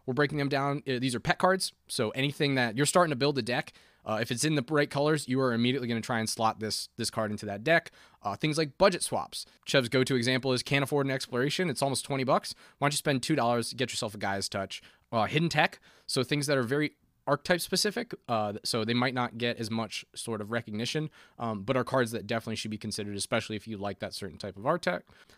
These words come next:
Thematic wins. So if you're going for any sort of, of Vorthosy theme deck, uh, these are things that are, are must includes. And of course, the, uh, the classic wildcard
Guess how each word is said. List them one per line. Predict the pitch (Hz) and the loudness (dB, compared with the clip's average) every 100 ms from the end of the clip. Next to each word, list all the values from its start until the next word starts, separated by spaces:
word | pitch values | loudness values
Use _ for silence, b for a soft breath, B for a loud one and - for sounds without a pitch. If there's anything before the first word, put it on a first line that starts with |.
| b | b
Thematic | - 120 123 180 | 0 4 4 4
wins. | 190 226 240 - | 2 0 -2 -6
So | - 120 | 0 0
if | 110 | 0
you're | 113 | -2
going | 113 113 | -2 -2
for | 117 110 | -4 -4
any | 120 | -2
sort | 110 117 104 | -2 -4 -4
of, | 98 - | -6 -8
of | 101 | -8
Vorthosy | 98 135 - 139 135 139 135 | -2 -2 -2 -6 -4 -4 -4
theme | - 139 156 | -6 -4 0
deck, | 160 180 - b b b | 0 -2 -4 b b b
uh, | 101 | -2
these | 113 110 | -2 -2
are | |
things | 107 117 107 | -2 0 0
that | 107 | -2
are, | 101 | -2
are | 104 | -4
must | 98 107 107 117 | -4 -2 -2 -4
includes. | 104 120 123 - _ _ _ _ _ _ - | -2 -2 -2 -6 _ _ _ _ _ _ 2
And | 147 | 2
of | 127 | 4
course, | 127 123 - b b b - | 2 2 -2 b b b -2
the, | 117 113 | 0 2
uh, | 104 101 | 0 -4
the | 113 - | -4 2
classic | 151 139 123 | 4 4 4
wildcard | 127 120 127 107 | 2 2 0 -2